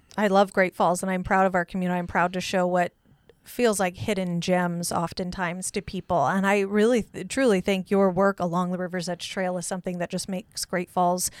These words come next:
so unique. It gives it so much character. It shows that there's more of a story here and people here and culture here. Uh, so I really appreciate your work, and I think it's part of what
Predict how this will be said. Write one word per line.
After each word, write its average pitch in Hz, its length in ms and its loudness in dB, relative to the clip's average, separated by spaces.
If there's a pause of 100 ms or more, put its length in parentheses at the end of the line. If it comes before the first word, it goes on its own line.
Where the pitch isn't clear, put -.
(340)
so 226 220 2
unique. 190 580 -2
It 196 80 -8
gives 175 220 -6
it - 80 -12
so - 100 -6
much 175 220 -10
character. 196 560 -4
It - 80 -6
shows 180 380 -4
that 175 120 -12
there's 170 300 -4
more 180 320 -2 (320)
of 190 160 0
a 185 40 2
story 190 680 -2
here 247 440 0
and 180 200 -4
people 220 440 0
here 233 360 0
and 180 140 -6
culture 208 460 -4
here. 240 500 0
Uh, 170 300 0
so 185 220 2
I 196 80 6
really 208 240 4
appreciate 185 600 -4
your 202 500 0
work, 175 480 0
and 180 100 -2
I 170 80 -4
think 175 240 -6
it's 180 160 -4
part 185 220 -4
of 170 80 -6
what 170 240 0